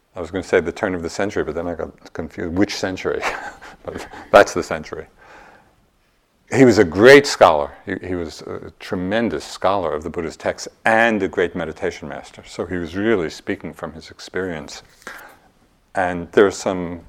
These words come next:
uh, books of his teachings, which is just a wealth of Dharma. This is what he said. "Not seeing arising and passing away is ignorance, while seeing all phenomena as impermanent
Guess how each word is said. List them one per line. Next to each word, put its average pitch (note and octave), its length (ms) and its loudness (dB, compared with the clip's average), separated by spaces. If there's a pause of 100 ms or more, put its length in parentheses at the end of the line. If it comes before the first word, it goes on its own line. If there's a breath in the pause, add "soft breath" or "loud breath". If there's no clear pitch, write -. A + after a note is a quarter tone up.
(640)
uh, G2 240 -20 (1200)
books - 220 4
of G2 100 -4
his - 140 -14
teachings, E2 400 -6
which D#2 180 -10
is D#2 80 -10
just - 320 -10
a F2 80 -4
wealth F2 640 2
of D#2+ 160 -16
Dharma. D#2+ 380 -10 (1300 loud breath)
This A#2+ 140 -4
is - 60 -10
what G#2 140 4
he F#2+ 100 -2
said. F#2 380 -4 (1040 soft breath)
"Not A#2+ 400 6
seeing A#2+ 440 2
arising G2+ 540 6
and F#2+ 120 -4
passing F#2 440 -6
away D#2+ 540 -2 (1160)
is F2 160 -8
ignorance, D#2+ 640 -8 (800)
while F#2 180 2
seeing G2+ 420 0
all G#2 280 6
phenomena F#2+ 760 0
as E2+ 160 -4
impermanent F2 840 -4